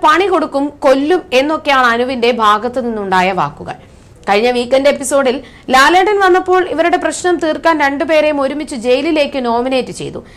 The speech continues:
ജയിലിൽ വെച്ച് പ്രശ്നങ്ങൾ പറഞ്ഞു തീർക്കണമെന്ന് ടാസ്കും കൊടുത്തു. ജയിലിൽ ജിസേൽ പോയത് അനുമോൾക്ക് കൊടുക്കാൻ സമ്മാനമായി ഒരു ലിപ്സ്റ്റിക്കുമായാണ്. ഒരു ലിപ്സ്റ്റിക്കിലൂടെ തുടങ്ങിയ പ്രശ്നം ലിപ്സ്റ്റിക്കിലൂടെ തീർക്കാൻ ജയിലിൽ വെച്ച് ജിസേലും അനുമോളും എല്ലാം പറഞ്ഞു തീർത്ത്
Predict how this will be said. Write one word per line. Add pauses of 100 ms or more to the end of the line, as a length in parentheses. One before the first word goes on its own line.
(260)
ജയിലിൽ
വെച്ച്
പ്രശ്നങ്ങൾ
പറഞ്ഞു
തീർക്കണമെന്ന്
ടാസ്കും
കൊടുത്തു. (460)
ജയിലിൽ
ജിസേൽ
പോയത്
അനുമോൾക്ക്
കൊടുക്കാൻ
സമ്മാനമായി
ഒരു
ലിപ്സ്റ്റിക്കുമായാണ്. (320)
ഒരു
ലിപ്സ്റ്റിക്കിലൂടെ
തുടങ്ങിയ
പ്രശ്നം
ലിപ്സ്റ്റിക്കിലൂടെ
തീർക്കാൻ (400)
ജയിലിൽ
വെച്ച്
ജിസേലും
അനുമോളും
എല്ലാം
പറഞ്ഞു
തീർത്ത്